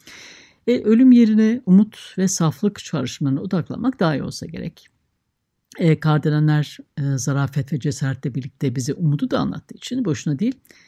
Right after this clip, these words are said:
Çağdaş Yaşamı Destekleme Derneği de, e, Anadolu'da iyi bir eğitim alabilmesi için desteklediği genç kızlarımız da cesur kardelenlerle özdeşleştiriyor. Yani Aylin Kulin'in yazdığı kitapta olduğu gibi. Bu,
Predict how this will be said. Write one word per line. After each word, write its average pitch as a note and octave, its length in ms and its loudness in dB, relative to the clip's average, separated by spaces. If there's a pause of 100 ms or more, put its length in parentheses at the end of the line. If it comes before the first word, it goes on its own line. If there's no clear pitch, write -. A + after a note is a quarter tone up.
(300)
Çağdaş D3+ 460 -4
Yaşamı C#3+ 380 -4
Destekleme D3 580 -4
Derneği F#3 380 0
de, A#2 180 -4 (360)
e, C#3 240 0
Anadolu'da C#3+ 760 0 (640)
iyi F3 200 2
bir D#3+ 200 -2
eğitim D3 400 -2
alabilmesi C#3 520 -4
için C#3+ 220 -8
desteklediği C#3 800 -6
genç E3+ 260 0
kızlarımız B2+ 500 -6
da A3+ 200 -2 (300)
cesur D3+ 540 -8
kardelenlerle C#3+ 880 -4
özdeşleştiriyor. - 800 -12 (120)
Yani D3 200 -12
Aylin C#3+ 320 -8
Kulin'in C3+ 400 -2
yazdığı - 420 -6
kitapta - 680 -8 (160)
olduğu - 260 -6
gibi. - 260 -16 (1080)
Bu, C#4 300 2